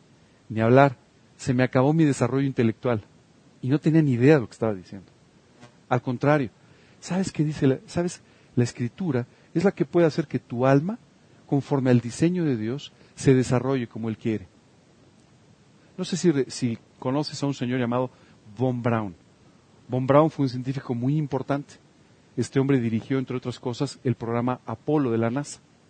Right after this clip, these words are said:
un programa aeroespacial. Él escribió en su biografía diciendo que él pensaba que un científico no podía desarrollarse completamente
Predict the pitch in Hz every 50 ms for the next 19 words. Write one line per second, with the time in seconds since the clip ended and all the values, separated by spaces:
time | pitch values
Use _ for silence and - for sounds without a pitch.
0 | _ _ _ _ _ - 113 - 117 117 117 120 117 107 101 - - 117 110 110
1 | 113 - - 127 113 - - 147 123 113 - _ _ _ _ _ _ _ _ _
2 | _ - - _ _ _ _ _ _ _ _ _ _ _ _ 180 202 214 - -
3 | 170 147 165 165 - 160 139 131 127 120 - - 147 139 127 117 - 143 135 131
4 | 127 127 - - _ _ _ _ _ _ _ _ _ _ _ _ _ _ _ _
5 | _ - - 180 196 - - 190 160 - - 160 160 165 151 - - 139 123 117
6 | 120 - _ _ _ _ _ _ _ _ _ 170 170 196 190 - 202 165 139 -
7 | - 165 - - 147 - - 131 123 143 185 208 - - 196 170 160 180 180 175
8 | 147 127 117 - - 110 104 - 104 101 92 113 120 123 120 - - - 101 -
9 | - _ _ - 117 107 104 - 127 127 123 - 120 101 101 107 107 101 - 160